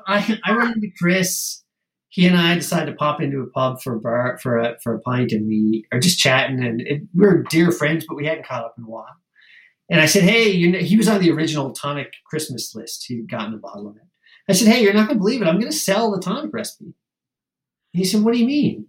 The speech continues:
I said, "Yeah, this guy I know wants to buy it." And so, you know, he threw a number out there. I'm waiting on, like, an actual contract, but I think I'm gonna do it.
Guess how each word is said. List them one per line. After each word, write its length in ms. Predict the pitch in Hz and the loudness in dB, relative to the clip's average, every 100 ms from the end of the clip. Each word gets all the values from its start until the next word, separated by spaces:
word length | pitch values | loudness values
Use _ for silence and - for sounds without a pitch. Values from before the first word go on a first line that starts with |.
| - | -8
I 40 | |
said, 160 | 170 220 | -2 2
"Yeah, 240 | 285 330 | 4 4
this 160 | 247 - | 2 -2
guy 280 | 190 196 202 | -2 0 -2
I 80 | 196 | -2
know 200 | 202 196 | -2 -2
wants 240 | 190 180 | -2 -2
to 80 | 185 | -2
buy 360 | - 131 160 | 0 0 0
it." 120 | 160 160 | 0 -4
And 140 | 151 | -4
so, 420 | 151 147 147 143 - | 2 2 2 -4 -4
you 80 | |
know, 180 | 175 160 | -2 2
he 140 | 180 175 | 2 0
threw 260 | 151 160 | 0 2
a 20 | |
number 260 | 160 147 147 | 4 2 2
out 200 | 147 147 | 2 2
there. 480 | 143 143 143 143 - _ _ _ | -2 0 0 -2 -8 _ _ _
I'm 120 | 135 | -4
waiting 200 | 147 185 | 0 2
on, 180 | 170 160 | 2 2
like, 200 | 143 135 | 0 -2
an 60 | 139 | -2
actual 360 | 143 - 135 | -4 -4 -4
contract, 520 | 113 151 202 135 120 - | -2 -2 0 0 -2 -2
but 80 | - | -4
I 120 | 143 | -4
think 200 | 277 302 | -4 -4
I'm 80 | 311 | 0
gonna 140 | 185 | 0
do 200 | 156 180 | 2 2
it. 240 | 131 - | 2 -2